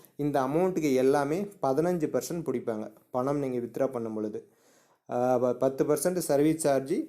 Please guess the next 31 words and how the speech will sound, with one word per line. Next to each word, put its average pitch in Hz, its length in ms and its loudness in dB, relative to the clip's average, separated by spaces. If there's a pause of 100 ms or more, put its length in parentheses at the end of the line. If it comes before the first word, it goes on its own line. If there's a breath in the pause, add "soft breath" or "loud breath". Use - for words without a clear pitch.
(240 loud breath)
அஞ்சு 165 280 2
பர்சன்ட் 156 540 -2
டி 160 160 4
டி 160 120 4
எஸ்ஸாக 156 240 0
சேர்த்து 135 640 -4
பதினஞ்சு 139 360 2
பர்சன்ட் 139 360 -4
உங்களுக்கு 127 420 -4
பிடிப்பாங்க. 110 340 -6 (240 soft breath)
நீங்க 180 340 4
கிரவுனா 185 440 4
மாறிட்டீங்கன்னா 156 840 2
உங்களுக்கு 143 400 0
கீழே 170 360 2
சில்வர், 143 580 0
கோல்டு, 135 420 2
டைமண்ட் 131 540 -2 (520 soft breath)
இப்படி 160 380 4
எந்த 156 300 4 (520)
பிளான்ல 170 280 4
உங்களுக்கு 151 320 4
கீழே 165 140 4
ஆட்கள் 143 360 2
வந்தாலும் 131 580 2
அவங்களுக்கு 139 420 2
உண்டான 160 240 2
எல்லா 139 380 4
கமிஷனும் 131 420 -4
உங்களுக்கு 135 300 -2
கிடைக்கும். 117 400 -2